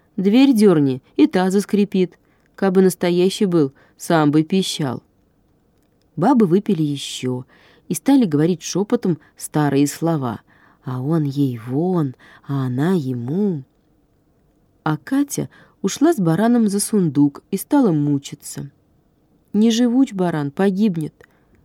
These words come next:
Мочало вылезет и капут. Хотя бы как-нибудь немножко бы мог есть.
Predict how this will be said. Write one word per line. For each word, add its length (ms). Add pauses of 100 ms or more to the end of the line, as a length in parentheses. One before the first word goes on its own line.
Мочало 500
вылезет 520
и 80
капут. 580 (800)
Хотя 380
бы 140
как-нибудь 640 (360)
немножко 640
бы 140
мог 300
есть. 500